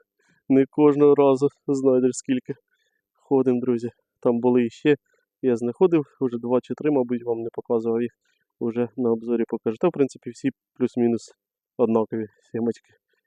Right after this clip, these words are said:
Ладно, ходимо. Так що підписуйтесь на канал, ставте лайкосик і ходимо далі, шукаємо. Скіфи, круто. Друзі, а ось і ми біля машини вже...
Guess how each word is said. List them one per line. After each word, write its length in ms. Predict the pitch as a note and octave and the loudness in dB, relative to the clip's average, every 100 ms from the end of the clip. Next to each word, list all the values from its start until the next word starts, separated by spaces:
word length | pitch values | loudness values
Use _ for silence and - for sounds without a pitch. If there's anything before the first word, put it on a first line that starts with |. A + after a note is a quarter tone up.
| _ _ _ | _ _ _
Ладно, 260 | A#2 A2+ A2 | -10 -8 -10
ходимо. 380 | - A#2+ A2+ G#2+ _ _ _ | -6 -4 -4 -8 _ _ _
Так 160 | - A2+ | -10 -10
що 120 | - | -10
підписуйтесь 560 | - - B2 A#2+ A#2+ - | -12 -6 -4 -4 -4 -6
на 80 | B2+ | -2
канал, 260 | C3+ C3+ | 0 0
ставте 380 | - B2+ A#2 A#2 | -2 -4 -2 0
лайкосик 520 | A#2 A#2+ C3+ C3+ C#3 - | -2 -2 -6 -6 -10 -12
і 80 | B2+ _ | -16 _
ходимо 320 | C#3 C#3 C3 | 0 0 0
далі, 220 | C3 C3 C#3 | 0 -2 -4
шукаємо. 520 | C#3 - C3+ C3 A#2+ _ _ _ | -8 -4 -2 -4 -6 _ _ _
Скіфи, 420 | - - C#3+ - A2 _ | -20 -12 -12 -10 -16 _
круто. 380 | C3 C#3 C3+ A#2 _ _ _ _ _ _ _ _ _ - _ - | -4 -4 -4 -12 _ _ _ _ _ _ _ _ _ -20 _ -16
Друзі, 380 | C#3 D3 C3 A#2+ - - | -6 -4 -4 -10 -16 -14
а 80 | E3 | -6
ось 200 | D#3 C3+ | -4 -4
і 40 | C#3 | -6
ми 160 | C3+ - - | -8 -8 -18
біля 280 | D3+ B2+ | -10 -8
машини 360 | B2 C3+ F3+ D#3+ | -8 -10 -12 -10
вже... 260 | D3 C#3+ | -8 -8